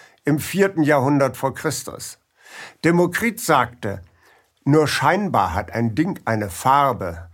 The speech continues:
Nur scheinbar ist es süß oder bitter. In Wirklichkeit gibt es nur Atome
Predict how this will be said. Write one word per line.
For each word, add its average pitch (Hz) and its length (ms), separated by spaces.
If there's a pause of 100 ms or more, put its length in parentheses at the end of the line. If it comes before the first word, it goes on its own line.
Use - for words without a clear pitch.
(480)
Nur 143 220
scheinbar 165 680
ist - 280
es 117 220
süß 185 340
oder 147 220
bitter. 127 500 (520)
In 131 300
Wirklichkeit 131 840 (260)
gibt 170 300
es 160 160
nur 160 200
Atome 131 720